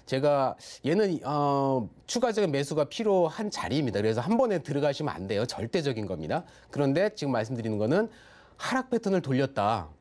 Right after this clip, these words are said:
네, 패턴을 돌렸다는 데서 제가 좋은 점수를 주고 있습니다. 자, 분봉,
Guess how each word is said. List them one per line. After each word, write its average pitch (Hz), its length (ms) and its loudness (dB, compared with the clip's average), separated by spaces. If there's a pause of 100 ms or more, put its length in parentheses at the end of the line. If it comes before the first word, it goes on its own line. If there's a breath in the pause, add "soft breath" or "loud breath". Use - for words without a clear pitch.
네, 104 380 -2 (480 loud breath)
패턴을 262 380 2
돌렸다는 165 460 0
데서 135 240 0
제가 131 440 0
좋은 185 280 0
점수를 123 680 0
주고 120 240 -2
있습니다. 110 440 2
자, 110 360 0
분봉, 147 500 2